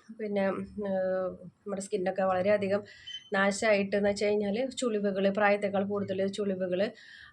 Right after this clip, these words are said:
അങ്ങനത്തെ, ഏഹ്, കുറേ ബുദ്ധിമുട്ടുകളൊക്കെ ഉണ്ടാവുമല്ലോ. നമ്മുടെ കണ്ണിൻ്റെ അടിയിലുള്ള ബുദ്ധിമുട്ട്, പ്രശ്നങ്ങൾ, അങ്ങനത്തെ എല്ലാത്തിനും നല്ലൊരു അടിപൊളി ഒരു ക്രീമാണ്.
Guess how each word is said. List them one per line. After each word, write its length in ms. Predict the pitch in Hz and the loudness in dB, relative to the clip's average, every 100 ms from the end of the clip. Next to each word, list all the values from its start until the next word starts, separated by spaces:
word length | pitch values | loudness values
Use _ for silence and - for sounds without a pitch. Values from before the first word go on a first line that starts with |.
| - | -8
അങ്ങനത്തെ, 440 | 226 220 220 240 240 | 0 0 2 2 2
ഏഹ്, 260 | 226 226 220 | 2 0 0
കുറേ 220 | 233 220 | 0 0
ബുദ്ധിമുട്ടുകളൊക്കെ 600 | 220 220 214 208 214 214 | 0 0 0 2 0 0
ഉണ്ടാവുമല്ലോ. 380 | 214 185 170 165 165 - - - | -2 -2 -2 -6 -8 -18 -20 -4
നമ്മുടെ 280 | 202 196 190 185 190 | 0 4 6 6 4
കണ്ണിൻ്റെ 340 | 208 202 196 | 2 4 4
അടിയിലുള്ള 360 | 196 196 190 185 180 - | 4 4 4 4 2 -2
ബുദ്ധിമുട്ട്, 440 | 214 196 202 185 185 | -8 -4 -2 0 0
പ്രശ്നങ്ങൾ, 500 | 196 196 196 185 180 175 | -2 -4 0 0 2 0
അങ്ങനത്തെ 380 | 196 190 190 180 | 0 0 0 0
എല്ലാത്തിനും 680 | 208 240 269 240 208 247 - - 214 | 0 2 2 2 0 -2 -4 -8 -4
നല്ലൊരു 440 | 185 190 196 190 | -2 0 0 0
അടിപൊളി 580 | 185 180 214 208 202 190 | -2 -4 -4 -2 0 0
ഒരു 120 | 185 | -2
ക്രീമാണ്. 640 | 196 190 170 185 180 165 | -2 0 0 0 -2 0